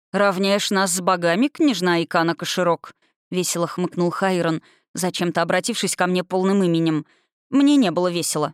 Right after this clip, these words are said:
да и его весёлость явно напускная, злая, но продолжила говорить откровенно, без прикрас,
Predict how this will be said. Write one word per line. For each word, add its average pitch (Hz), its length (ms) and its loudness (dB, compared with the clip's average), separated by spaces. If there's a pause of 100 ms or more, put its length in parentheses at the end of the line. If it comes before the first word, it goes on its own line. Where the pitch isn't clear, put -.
(140)
да - 120 -2
и 330 80 2
его 196 260 0
весёлость 190 500 -2
явно 190 280 0
напускная, 220 640 0
злая, 175 580 0 (460)
но 180 120 -2
продолжила 175 580 -2
говорить 175 400 -2
откровенно, 185 580 -2
без 180 220 -4
прикрас, 180 580 -4